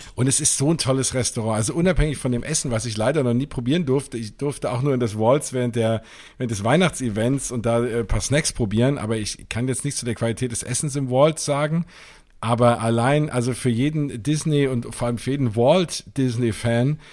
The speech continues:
ist das natürlich ein Highlight. Ganz viele Bilder von Walt, äh, so Schnappschüsse aus, äh, alten Zeiten, aus wie er durch Disneyland läuft, irgendwelche Cover von Magazinen mit Walt drauf, auch die ein oder andere Hommage an Walt Disney World ist da drin zu finden.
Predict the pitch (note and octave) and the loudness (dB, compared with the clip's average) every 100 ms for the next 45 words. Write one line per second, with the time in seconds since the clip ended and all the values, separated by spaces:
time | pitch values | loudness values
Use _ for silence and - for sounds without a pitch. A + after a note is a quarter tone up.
0 | - - A2 - - - - A#2+ A2+ G2+ | -20 -12 -6 -2 -2 -2 0 0 0 -2
1 | A2 A#2+ A2 F#2 G2 C3 - A#2+ A#2 F#2+ | 0 0 0 -2 -4 -4 -2 0 0 2
2 | B2 C#3 B2+ - A#2+ A2 A2 A#2+ B2+ B2 | 2 2 0 2 0 2 6 8 8 6
3 | - - A#2+ A#2+ A2+ - B2+ - C3+ - | 0 -6 -4 -2 -2 -2 -6 -6 -6 -4
4 | B2 A2 A#2+ - B2 - B2+ B2 - A2+ | -4 -4 -4 -6 -6 -6 -6 -6 -4 -2
5 | A#2 B2 A#2+ - A#2+ A#2+ B2+ A2+ D3 B2+ | -2 -4 -4 -2 0 2 2 0 0 0
6 | B2+ A2 A2 A2 G#2+ A2+ A#2 - A2 A#2+ | 2 2 0 0 0 2 0 -4 -6 -6
7 | - A#2+ G2+ - - - B2 A2+ A#2 G#2+ | -4 -6 -6 -12 -20 -4 0 4 4 2
8 | A#2 A2 A2+ A#2 A2+ A#2 - B2 B2 A2+ | 0 0 -2 -2 -2 -2 -2 0 2 0
9 | G2+ G#2+ A#2 A#2 G#2 G#2 A2 - A#2 - | 0 0 0 0 -2 0 0 -2 -4 -6
10 | - - - B2+ A2 B2+ C3 B2 B2 B2+ | -10 -20 -8 -4 0 2 2 2 2 0
11 | A#2+ A#2+ A2 A2 B2 B2 A#2 A2 A2+ C#3+ | 0 2 2 2 2 0 0 2 2 0
12 | - B2+ A#2 G#2+ - G#2+ G#2+ - G2+ A#2 | -2 0 0 -2 -4 -4 -4 -6 -6 -2
13 | A#2 G#2 G#2+ | -2 0 0